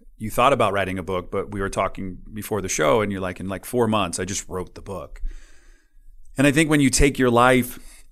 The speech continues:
and you say, "What do I wanna do?" And so many people have dreams. And I know people put those dreams, like, in the back burner and they get busy,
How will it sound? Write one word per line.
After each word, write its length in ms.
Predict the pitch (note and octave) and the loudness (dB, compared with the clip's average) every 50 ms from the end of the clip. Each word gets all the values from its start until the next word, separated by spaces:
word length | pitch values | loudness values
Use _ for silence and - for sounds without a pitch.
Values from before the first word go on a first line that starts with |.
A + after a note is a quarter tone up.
| - - | -16 -6
and 240 | - A#2+ A#2 A#2 A2 | -2 -2 0 2 2
you 380 | A2 A2 A2 A2 A2 G#2+ G#2 G2+ | 2 2 2 2 2 2 0 0
say, 460 | - - A#2+ A2+ A2 G#2+ G2+ F#2+ F2 - - _ - - - - - - - - - - - - - - - | 0 0 2 2 4 2 2 0 -2 -8 -14 _ -20 -20 -20 -20 -20 -20 -20 -20 -20 -20 -20 -20 -20 -18 -8
"What 160 | G2 G#2+ A#2+ | 0 4 6
do 80 | C#3 C#3+ | 8 8
I 100 | C#3+ C3 | 8 8
wanna 300 | A2+ A2+ A2+ A#2 B2 B2 | 8 6 6 4 4 4
do?" 160 | G#2 G#2 G2+ | 2 2 2
And 100 | G2+ G2 | 2 0
so 140 | - - A#2+ | 0 0 2
many 140 | A#2+ A#2 A2 | 2 0 0
people 260 | G2+ A2 G#2 G2+ G2+ | 0 0 0 0 2
have 160 | G2 G#2 F#2 | 2 2 0
dreams. 760 | E2 G2 G2+ G#2+ A2+ A2 G2 F2 E2+ F2 F#2+ - - - - - - - - - | -2 -2 -2 0 0 0 0 0 -2 -4 -6 -6 -6 -8 -8 -12 -16 -16 -14 -10
And 140 | G#2 G#2+ | -6 -4
I 60 | G#2+ G#2+ | -2 0
know 160 | A2 A2 G2+ | 0 0 0
people 280 | - A#2 G#2+ G#2+ G#2+ | -2 -2 0 0 -2
put 360 | - - - C#3 C3+ - - - - - - - | 0 2 2 2 2 2 -2 -10 -20 -20 -18 -4
those 300 | A2 A#2 A2 G#2+ G#2+ G2 | 0 0 2 2 0 0
dreams, 560 | G2 A2+ A#2 A2+ A2+ G#2+ G#2+ G#2 G2 - - | 0 0 2 2 2 0 0 0 -2 -4 -2
like, 200 | - G2+ G#2 - | -2 -4 -4 -4
in 80 | A2+ G#2+ | -6 -4
the 120 | G#2+ G2+ | -4 0
back 240 | F#2 A2+ B2 C3+ A#2+ | 4 4 4 4 2
burner 480 | G#2+ G#2 F#2+ F#2 F#2 F2+ F#2+ G#2+ A2+ - - - - - _ - | 0 0 0 0 0 -2 -2 -4 -6 -12 -20 -20 -20 -20 _ -8
and 480 | - A2 A2+ A2 G#2+ G#2+ G#2+ G#2 G2+ | -4 -2 0 0 0 0 2 2 2
they 180 | G#2+ G#2+ G#2+ G#2+ | 4 4 2 0
get 220 | G2+ A2 A2+ G2+ | 0 -2 -2 -2
busy, 420 | F#2 A2 A2 G2 G#2+ G#2+ G2+ G2 | -2 -4 -2 -2 -2 -4 -4 -6